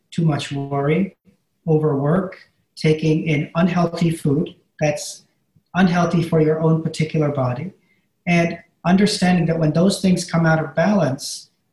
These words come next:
um, you get illnesses. Western medicine, though it has some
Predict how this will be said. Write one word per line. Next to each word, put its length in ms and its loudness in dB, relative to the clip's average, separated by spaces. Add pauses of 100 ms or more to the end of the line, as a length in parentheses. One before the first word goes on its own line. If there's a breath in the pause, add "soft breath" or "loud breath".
(120)
um, 460 2 (1300)
you 180 0
get 260 0
illnesses. 720 -4 (800 loud breath)
Western 460 2
medicine, 680 0 (280)
though 200 2
it 60 4
has 220 2
some 420 4